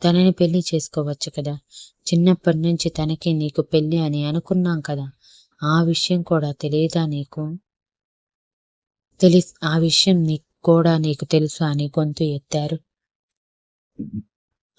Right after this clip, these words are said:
ఆ మాటలు వినగానే వసుధార కన్నీళ్లతో కోపంగా రిషి వైపు చూస్తూ ఉంటే,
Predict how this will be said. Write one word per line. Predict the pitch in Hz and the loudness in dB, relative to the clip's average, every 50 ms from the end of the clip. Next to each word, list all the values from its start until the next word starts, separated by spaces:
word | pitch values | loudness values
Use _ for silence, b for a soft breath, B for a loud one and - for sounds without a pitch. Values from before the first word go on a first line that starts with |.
| 277 170 | -10 -6
ఆ | 170 160 170 | -2 0 2
మాటలు | 175 175 175 175 170 180 175 165 165 | 4 4 4 4 4 2 2 2 2
వినగానే | 156 147 147 151 143 - 151 156 156 151 | 0 0 -2 0 2 2 2 2 2 2
వసుధార | 151 151 147 139 - 160 156 156 156 151 160 | 2 2 0 0 -2 0 2 2 2 2 0
కన్నీళ్లతో | 151 - 156 151 156 160 160 160 156 151 151 - - 147 | 0 0 0 0 2 2 2 0 0 -2 -4 -6 -8 -10
కోపంగా | - - 165 160 156 147 - 165 156 151 156 151 | -6 -4 -4 -4 -4 -4 -4 -6 -4 -4 -4 -2
రిషి | 151 160 156 - - 175 | -2 -2 -2 -2 0 -2
వైపు | 165 156 156 151 151 143 - 147 - - | 0 0 0 -2 -2 -4 -6 -10 -6 -6
చూస్తూ | 160 156 - - 165 160 | -6 -6 -4 -2 -2 -2
ఉంటే, | 147 151 143 143 - 156 151 151 156 | -2 -2 -6 -6 -4 -4 -4 -4 -6